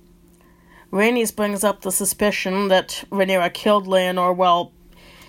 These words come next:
which she denies. And Rhaenyra proposes that if Rhaenys backs Luke's claim, she will betroth her two eldest sons to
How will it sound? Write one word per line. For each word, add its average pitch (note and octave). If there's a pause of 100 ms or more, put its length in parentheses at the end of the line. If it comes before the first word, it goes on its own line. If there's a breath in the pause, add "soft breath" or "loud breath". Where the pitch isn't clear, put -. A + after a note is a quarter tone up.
(260 loud breath)
which G3+
she G#3
denies. E3+ (2250 loud breath)
And A3
Rhaenyra C#4+
proposes A3
that G3+
if F#3+
Rhaenys B3
backs G#3+
Luke's G#3
claim, F3+
she A3+
will A#3+
betroth G3
her E3+
two B3
eldest G#3
sons F3
to F3+